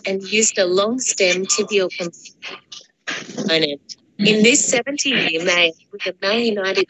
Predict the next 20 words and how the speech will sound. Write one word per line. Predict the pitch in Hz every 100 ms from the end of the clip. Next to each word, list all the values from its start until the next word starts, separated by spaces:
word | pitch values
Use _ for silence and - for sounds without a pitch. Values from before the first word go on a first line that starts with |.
| -
distal | - - 190 -
femoral | 190 190 175 160
fracture, | - 175 - - 151 147 - - -
we | 226 247
did | 247 -
a | 302 _
closed | 180 160 160 - -
wedge | 175 175 -
osteotomy | 208 202 - 208 - - - - - 120 - - - - 107 - - -
T | - 220 - -
K | 160 165
R. | 156 151 156 _ _ _ _ -
This | 269 -
was | 269 208
an | 190 185 -
union | 254 262 175 156
in | 165 180
a | 180
seventy-four-year-old | - 233 254 240 214 - 190 180 190 196 185 170 165
female. | - 180 180 180 156 147 139